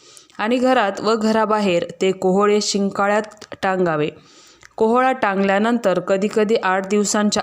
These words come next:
आत खराब होतो, कारण अशुभ ऊर्जा सामावण्याची त्याची क्षमता संपलेली असते.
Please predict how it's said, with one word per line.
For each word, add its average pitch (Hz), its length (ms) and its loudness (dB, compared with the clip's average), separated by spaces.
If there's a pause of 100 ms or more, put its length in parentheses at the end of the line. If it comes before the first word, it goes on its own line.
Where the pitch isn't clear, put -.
आत 214 220 0
खराब 185 300 0
होतो, 175 500 0 (320)
कारण 202 360 0 (100)
अशुभ 226 400 0
ऊर्जा 180 520 0
सामावण्याची 208 760 0
त्याची 180 340 -2
क्षमता 196 600 -2
संपलेली 165 560 -2
असते. 143 320 -4